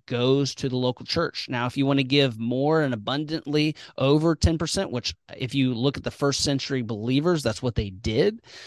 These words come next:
Um, I would say that that's what goes to ministries. And so tithing, a lot of times people are looking for a way out. I mean, we know that ninety-five percent of Christians are not tithing, which is, to me, mind-boggling,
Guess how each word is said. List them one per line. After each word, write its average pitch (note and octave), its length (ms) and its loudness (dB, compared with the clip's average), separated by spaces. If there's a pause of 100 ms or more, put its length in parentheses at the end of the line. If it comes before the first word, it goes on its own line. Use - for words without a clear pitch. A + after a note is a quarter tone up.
(220)
Um, A2+ 480 -4 (480)
I B2 160 0
would C#3 180 2
say C#3 300 2
that B2 260 0 (140)
that's C#3 320 -4
what B2+ 140 -2
goes A#2 260 -2
to A2+ 120 -6
ministries. G#2+ 800 -6
And A#2+ 140 -8
so C3 160 -2
tithing, F3 600 0 (280)
a - 80 -4
lot C#3+ 140 4
of E3 60 2
times E3 240 0
people C#3+ 580 0
are B2+ 100 -2
looking D3+ 440 -4
for C#3+ 160 0
a B2+ 40 4
way B2+ 220 2
out. B2+ 220 -2
I - 80 -6
mean, B2 120 -4
we C#3 140 2
know C#3+ 200 6
that C3 120 2
ninety-five C3 640 -2
percent B2 280 -4
of A#2 100 -10
Christians C3 600 -4
are A#2+ 40 -6
not A#2 540 -4 (100)
tithing, B2 480 -4
which A#2 200 -4
is, A#2 260 -6 (120)
to B2 100 -2
me, A#2+ 300 0
mind-boggling, B2+ 920 -2